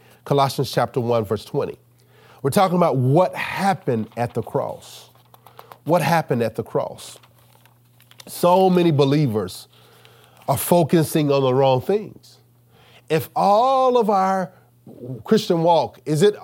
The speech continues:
if it's, it's, if it's all about making your life better, you can actually have a better life outside of Christ, in the sense of, you know, s-, sometimes the will of God is for you to die for this message.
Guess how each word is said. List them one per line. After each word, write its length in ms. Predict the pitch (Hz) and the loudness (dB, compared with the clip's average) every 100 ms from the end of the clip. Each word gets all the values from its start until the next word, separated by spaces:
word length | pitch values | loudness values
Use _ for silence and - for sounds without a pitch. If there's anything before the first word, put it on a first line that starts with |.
| - | -4
if 160 | 160 | 0
it's, 180 | 190 180 | 0 -2
it's, 260 | - 147 - | -4 -8 -6
if 120 | 139 196 | -2 -2
it's 100 | - | 0
all 260 | 180 214 | 0 2
about 260 | 208 190 175 | 2 2 0
making 320 | 170 185 151 | -2 -2 -2
your 120 | 139 | 0
life 340 | 131 131 170 139 104 - | 0 0 -2 -2 -6 -4
better, 380 | 165 190 135 - - _ | 0 0 0 -4 -14 _
you 160 | 196 - | 0 2
can 160 | 160 - | 0 0
actually 380 | 170 214 196 143 | 0 0 0 0
have 220 | 151 151 | 2 0
a 80 | 120 | 0
better 540 | 101 90 165 170 135 | -4 0 2 4 2
life 560 | 110 127 180 165 113 107 - _ _ _ _ _ _ _ _ _ - | 2 2 2 2 -2 -4 -12 _ _ _ _ _ _ _ _ _ -4
outside 460 | 139 - 151 165 | -4 -2 0 0
of 100 | 135 | 0
Christ, 600 | - 95 71 - - - - | -2 -4 -6 -8 -10 -12 -6
in 120 | 180 | 0
the 80 | 160 | 0
sense 380 | 147 196 175 - | 2 2 2 0
of, 320 | 160 151 131 - - - _ _ _ | 0 0 0 -6 -20 -20 _ _ _
you 80 | 170 | 0
know, 260 | 175 151 - | 2 0 -4
s-, 180 | - - - | -12 -16 -4
sometimes 600 | - 226 226 190 175 139 | 0 2 2 2 2 2
the 80 | |
will 220 | 156 185 190 | 4 4 4
of 80 | |
God 300 | 151 180 214 | 4 4 4
is 80 | 170 | 2
for 160 | - 175 | 0 0
you 140 | 156 | 0
to 100 | 139 | 0
die 600 | 107 135 165 233 208 185 - | -2 0 0 2 0 -2 -4
for 220 | - 196 | 0 2
this 180 | 180 139 | 4 2
message. 600 | 196 226 - 139 - | 0 0 -4 -8 -10